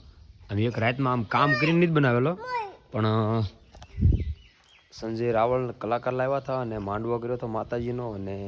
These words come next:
બહુ રૂપિયા થયા હતા ત્યારે બાર. એટલે એક રાતમાં એના પૈસા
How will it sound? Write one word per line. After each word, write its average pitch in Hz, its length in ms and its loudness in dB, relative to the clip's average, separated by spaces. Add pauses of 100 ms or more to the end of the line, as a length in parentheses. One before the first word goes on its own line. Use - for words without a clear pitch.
(1160)
બહુ 117 180 0
રૂપિયા 113 340 -2
થયા - 240 -12
હતા 101 160 -6
ત્યારે 95 280 -2
બાર. 90 220 -6
એટલે - 480 -12
એક 113 120 0
રાતમાં 117 400 0
એના 113 120 -4
પૈસા 110 380 -4